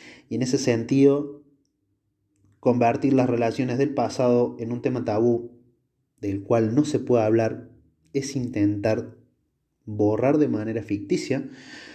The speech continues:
todo lo que, lo que nos formó, lo que pasamos, el aprendizaje mismo, ¿no? Siempre, siempre de cada situación queda, queda un aprendizaje. A veces el tema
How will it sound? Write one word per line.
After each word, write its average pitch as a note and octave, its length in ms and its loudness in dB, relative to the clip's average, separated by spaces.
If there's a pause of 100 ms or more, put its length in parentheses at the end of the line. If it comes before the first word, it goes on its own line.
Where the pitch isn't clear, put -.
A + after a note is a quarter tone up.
(720)
todo D#4+ 220 6
lo C#3 180 4
que, G#2 580 -4 (640)
lo A#2 680 2
que G#2+ 140 -4
nos G#2 140 -4
formó, C#3 400 0
lo A#2+ 140 4
que G#2+ 100 -4
pasamos, C3+ 760 -4 (720)
el G2 140 -14
aprendizaje G2 840 -4
mismo, G#2+ 440 0
¿no? C3 200 0
Siempre, D3+ 460 2 (380)
siempre C#3+ 340 0
de A2+ 120 0
cada C3 180 2
situación B2+ 560 -2
queda, G#2 520 0
queda A#2 160 0
un A#2 120 0
aprendizaje. G2 720 -4 (2500)
A - 100 -6
veces C3 200 -4
el G#2+ 100 -4
tema D3 360 0